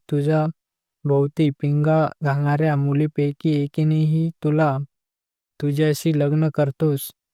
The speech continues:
का म्हणून विचारलं, विचारायचं नाही," असंही त्यांनी म्हणलं आणि समोरच विजय, "नाही ना, नाही ना," असं म्हणाला आणि, अ, प्रत्येक वेळी मुलीऐवजी मुलांनी आईचं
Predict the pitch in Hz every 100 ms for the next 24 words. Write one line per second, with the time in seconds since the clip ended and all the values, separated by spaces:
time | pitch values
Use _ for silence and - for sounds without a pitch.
0 | 160 160 151 - 156 127 151 156 156 143
1 | - 151 151 151 - _ _ _ 160 139
2 | 156 156 151 - 160 147 139 147 127 -
3 | 156 - 156 156 165 - 143 147 160 156
4 | 156 151 143 - 160 151 165 143 151 _
5 | _ - - 147 151 160 156 147 147 160
6 | 160 143 143 143 151 160 160 170 170 139
7 | 151 _ _ _ _ _ - 151 156 160
8 | 147 143 - 175 156 151 139 127 - -
9 | 156 160 151 131 - _ _ _ _ _
10 | _ - 147 143 135 - 139 - - 165
11 | 160 143 151 156 131 _ _ 151 147 151
12 | 160 160 - 147 151 151 160 143 143 151
13 | 156 160 143 143 147 147 - 165